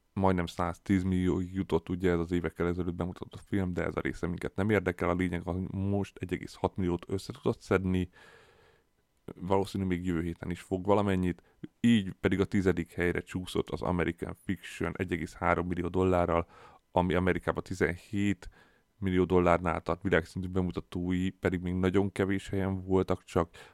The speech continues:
a büdzséje viszont tízmillió dollár, ezt már majdnem visszaszedte. És hogyha kap bármilyen Oscar díjat, akkor szinte biztos, hogy meg lesz neki a húsz millió Amerikában, és azzal még vissza is kereste az árát. Úgyhogy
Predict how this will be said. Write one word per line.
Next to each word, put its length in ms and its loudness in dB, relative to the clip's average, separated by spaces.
a 80 -12
büdzséje 300 2
viszont 280 -2
tízmillió 360 2
dollár, 320 4
ezt 160 -6
már 100 -4
majdnem 300 -4
visszaszedte. 800 -6
És 340 0
hogyha 720 2
kap 220 6
bármilyen 340 2
Oscar 300 -2
díjat, 240 -4
akkor 220 -10
szinte 220 -8
biztos, 440 -6
hogy 140 -8
meg 140 -8
lesz 140 -12
neki 260 -6
a 160 -4
húsz 280 -8
millió 340 0
Amerikában, 600 -2
és 140 -8
azzal 300 -2
még 260 -6
vissza 200 -8
is 80 -8
kereste 360 -8
az 100 -6
árát. 420 -8
Úgyhogy 540 6